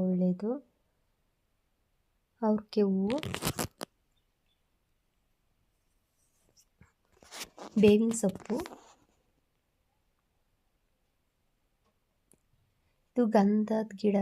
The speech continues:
ಇದು ಗಂಧದ ಪೌಡರ್ನ ಯೂಸ್ ಮಾಡ್ಕೋಬೇಕು.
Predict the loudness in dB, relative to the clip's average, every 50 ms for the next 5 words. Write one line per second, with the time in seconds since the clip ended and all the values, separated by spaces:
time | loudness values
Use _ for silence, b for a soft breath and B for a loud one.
0 | 0 0 -2 -2 -2 -2 -2 -4 -4 -8 _ _ _ _ _ _ _ _ _ _
1 | _ _ _ _ _ _ _ _ _ -6 -2 0 2 2 0 -2 -4 -8 -14 _
2 | 0 2 4 4 4 4 2 0 0 0 0 0 0 0 0 0 -2 -2 -2 0
3 | 0 0 0 -2 -4 -4 -2 -2 -4 -4 -6 -10